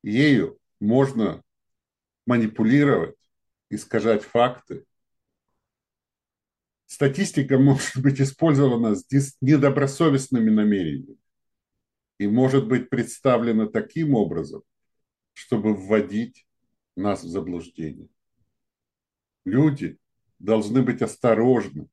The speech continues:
при применении и интерпретации статистики и стремиться к полному пониманию контекста, методов и ограничений,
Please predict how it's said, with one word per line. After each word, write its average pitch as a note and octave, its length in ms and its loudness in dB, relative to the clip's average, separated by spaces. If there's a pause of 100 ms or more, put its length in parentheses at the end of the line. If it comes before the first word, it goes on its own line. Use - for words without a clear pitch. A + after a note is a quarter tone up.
(440)
при G#2+ 180 0
применении A2 1000 2
и G2+ 120 -4
интерпретации F#2 920 -4
статистики - 680 -18 (920)
и A2+ 80 -8
стремиться B2+ 640 0
к - 160 -20
полному C3+ 500 4
пониманию G#2+ 680 2
контекста, - 960 -2 (840)
методов A2 680 0 (300)
и A2+ 100 -4
ограничений, A2 1040 -2